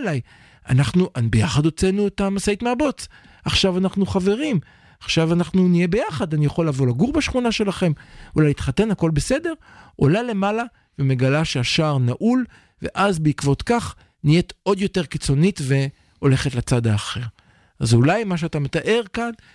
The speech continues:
קצת דומה למשחק הזה. לכאורה יש איזושהי שותפות גורל בין היהודים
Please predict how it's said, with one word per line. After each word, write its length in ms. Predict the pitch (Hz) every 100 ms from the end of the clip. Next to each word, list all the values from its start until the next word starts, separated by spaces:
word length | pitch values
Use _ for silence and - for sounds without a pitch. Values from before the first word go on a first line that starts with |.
| _
קצת 240 | - - 185
דומה 300 | 151 147 185
למשחק 560 | 165 135 - - 131 117
הזה. 160 | 113 107 _ _ _
לכאורה 680 | 151 139 127 - 151 165 196 143 _ _
יש 260 | - 175 -
איזושהי 380 | - 147 135 156
שותפות 500 | - 147 - 196 147
גורל 400 | 143 131 135 113 - _ _
בין 280 | 151 143 165
היהודים 500 | 147 123 117 139 131